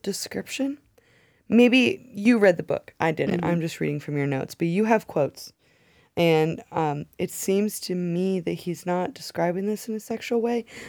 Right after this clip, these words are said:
Speaker 1: I mean, he seems like he's trying to be descriptive, you know, and everyone's got their weird thing. Maybe he gets off on describing it in a scientific way,
Speaker 2: Yeah,
Speaker 1: but
Speaker 2: I just can't help but think that maybe he gets his kicks by, you know, releasing, like, he, you know,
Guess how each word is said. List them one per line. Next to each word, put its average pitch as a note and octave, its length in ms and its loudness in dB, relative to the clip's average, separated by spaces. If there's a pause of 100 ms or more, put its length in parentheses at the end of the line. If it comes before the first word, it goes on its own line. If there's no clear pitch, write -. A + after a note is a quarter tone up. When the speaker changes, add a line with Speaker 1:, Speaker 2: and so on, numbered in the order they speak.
(100)
Speaker 1:
I G#3+ 120 8
mean, A3 300 4 (580)
he - 180 -18
seems B3 260 2
like A3+ 120 0
he's G3+ 120 -4
trying G3+ 140 -2
to F#3 80 -2
be F3+ 60 -2
descriptive, - 920 -2 (1040)
you F#3+ 100 -4
know, F3+ 140 0
and F3 100 0
everyone's F3 440 -2
got E3 220 -6
their E3 120 -4
weird D#3+ 320 -4
thing. E3 400 -4
Maybe C#3+ 200 -8
he D#3 120 -12
gets D#3+ 240 -6
off G3 260 -4
on - 120 -4
describing C#3 500 -6
it C3+ 40 -4
in - 100 -6
a E3+ 40 0
scientific D#3 680 -2
way, D#3 160 4
Speaker 2:
Yeah, G3+ 100 2
Speaker 1:
but D#3 120 6
Speaker 2:
I A3+ 120 4
just C4+ 300 0
can't A#3+ 240 4
help G#3 300 4
but G3 200 0
think F#3+ 300 0
that E3+ 180 -2
maybe F3 340 -2
he F3 160 -4
gets E3+ 300 -4
his E3+ 220 -6 (180)
kicks - 480 -4
by, E3 300 -4 (760)
you F#3+ 140 -2
know, F3 160 0
releasing, E3+ 800 -2
like, F3 240 0
he, G3 140 -2
you G3 180 -2
know, E3 300 0